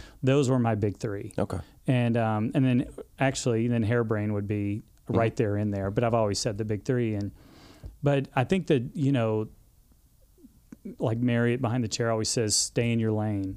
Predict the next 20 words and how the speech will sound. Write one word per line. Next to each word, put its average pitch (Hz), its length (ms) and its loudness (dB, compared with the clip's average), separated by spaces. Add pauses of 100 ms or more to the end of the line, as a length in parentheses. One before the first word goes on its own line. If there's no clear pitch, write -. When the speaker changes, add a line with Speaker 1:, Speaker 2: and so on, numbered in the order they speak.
Speaker 2:
Okay. 101 220 -4 (480)
Speaker 1:
And 127 520 2 (100)
it 135 100 -2
seems 226 360 0
like, 131 140 0 (180)
you 160 140 0
know, 151 100 2
the 123 120 2
artistic 175 480 0
side 113 320 0
says, 120 240 0
"Well, 120 120 0
I 139 80 0
don't 165 80 2
wanna 135 140 2
be, 123 340 0
you 143 80 2
know, 123 80 2
restricted," 113 680 0
but 113 300 -2